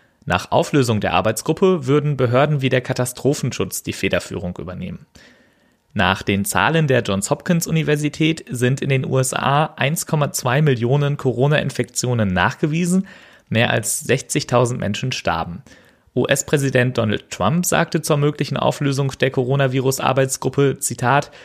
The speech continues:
„Wir müssen das Land wieder aufmachen, wir müssen es bald aufkriegen.“ Es solle ein neues Team geben, das sich auf die sichere Wiedereröffnung der Wirtschaft konzentriere. Man könne das Land nicht für fünf Jahre geschlossen halten.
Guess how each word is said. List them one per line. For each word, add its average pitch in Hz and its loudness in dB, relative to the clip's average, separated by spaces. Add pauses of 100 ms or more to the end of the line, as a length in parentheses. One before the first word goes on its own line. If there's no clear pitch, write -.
(400)
„Wir 117 4
müssen 165 0
das 131 0
Land 127 2
wieder 117 2
aufmachen, - -2 (160)
wir 120 0
müssen 123 -2
es 110 -2
bald 110 0
aufkriegen.“ - -8 (580)
Es 120 -2
solle 131 2
ein 104 0
neues 165 2
Team 113 -4
geben, 185 0
das 135 0
sich 139 0
auf 135 -2
die 127 2
sichere 151 0
Wiedereröffnung 120 0
der 135 2
Wirtschaft 113 2
konzentriere. - -6 (380)
Man 120 0
könne 156 2
das 135 0
Land 123 0
nicht - -4
für 127 -6
fünf 117 -4
Jahre 120 2
geschlossen 101 -4
halten. - -8